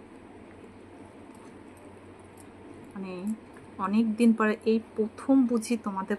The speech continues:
কাছে আমি এই শুক্তোর ভিডিওটা করছি, শুক্তো খাওয়ার। সবসময় মাছ, মাংস, ডিম, ডাল এগুলো খাই, শুক্তোটা দিয়ে আজকে প্রথম তোমাদের সামনে ভিডিও করছি।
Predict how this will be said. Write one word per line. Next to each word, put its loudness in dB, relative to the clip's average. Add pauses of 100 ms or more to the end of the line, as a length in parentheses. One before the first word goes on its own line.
কাছে -6
আমি -4 (220)
এই -8
শুক্তোর -4 (720)
ভিডিওটা -4
করছি, -4
শুক্তো -10
খাওয়ার। -4 (2250)
সবসময় -2
মাছ, 0 (100)
মাংস, -4
ডিম, -2 (560)
ডাল 2 (240)
এগুলো 0
খাই, 0 (180)
শুক্তোটা -10
দিয়ে 2
আজকে -4 (540)
প্রথম -2
তোমাদের -8
সামনে -8 (300)
ভিডিও -4
করছি। -10